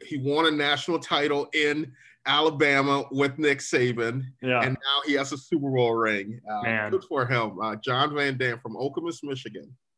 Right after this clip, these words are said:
Speaker 2: God, you gotta love those stories. And you always get 'em coming out of the Super Bowl. Um, that's why we love it. Super Bowl is just so fucking crazy.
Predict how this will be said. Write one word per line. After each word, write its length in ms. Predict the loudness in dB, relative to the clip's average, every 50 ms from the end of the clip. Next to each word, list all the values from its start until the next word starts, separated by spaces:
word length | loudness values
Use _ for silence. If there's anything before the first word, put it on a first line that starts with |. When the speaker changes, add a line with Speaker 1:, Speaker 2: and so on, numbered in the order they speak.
| _ 0
Speaker 2:
God, 220 | 2 2 2 2
you 60 | 2
gotta 160 | 2 4 4
love 200 | 4 4 4 4
those 180 | 4 2 2 2
stories. 360 | 0 0 2 2 2 0 -2 -2
And 80 | -2
you 60 | 0
always 180 | 2 2 2 2
get 140 | 0 0 0
'em 100 | 0 -2
coming 220 | -4 -6 -6 -4 -6
out 100 | -6 -6
of 60 | -6
the 60 | -8
Super 280 | -8 -6 -6 -6 -6 -4
Bowl. 340 | -4 -2 -2 -4 -6 -8 -6 -2
Um, 540 | 0 2 2 2 2 2 0 -2 -4 -6 -4
that's 180 | -2 -2 0 2
why 120 | 2 4 4
we 80 | 4 4
love 200 | 2 2 0 -2
it. 120 | -4 -4
Super 200 | -2 -2 0 2
Bowl 140 | 4 2 2
is 80 | 2 0
just 220 | -2 -6 -4 -4
so 140 | -4 -4 -4
fucking 360 | -2 -4 -6 -6 -6 -8 -10
crazy. 480 | -4 -2 -2 -2 -2 -2 -4 -6 -8